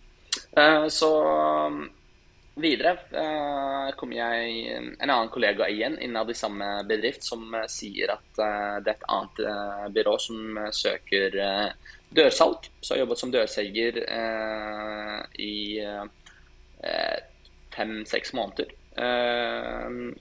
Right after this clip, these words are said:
i banka dører i Oslos gater, og utallige mange karakterer å treffe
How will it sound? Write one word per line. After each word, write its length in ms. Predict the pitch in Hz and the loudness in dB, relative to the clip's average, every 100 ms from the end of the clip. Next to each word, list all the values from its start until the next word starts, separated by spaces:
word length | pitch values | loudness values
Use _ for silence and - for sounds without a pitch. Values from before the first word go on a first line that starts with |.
| - | -2
i 480 | 117 117 113 113 110 | 0 2 2 0 2
banka 280 | 113 104 - | 2 4 4
dører 200 | 107 95 | 4 6
i 100 | 110 | 6
Oslos 240 | 107 101 - | 4 -2 4
gater, 340 | 107 - - - - | 4 4 -4 -6 -2
og 1200 | 117 117 117 113 113 113 113 113 113 113 110 117 - | 2 4 4 4 4 2 2 2 2 2 0 -4 -6
utallige 640 | - - - 104 101 110 | -8 -8 -2 0 0 0
mange 260 | 107 98 101 | -2 -4 -2
karakterer 560 | 107 110 - 101 95 | 0 0 0 -2 0
å 80 | 107 | -4
treffe 320 | - 110 - | -2 -4 -4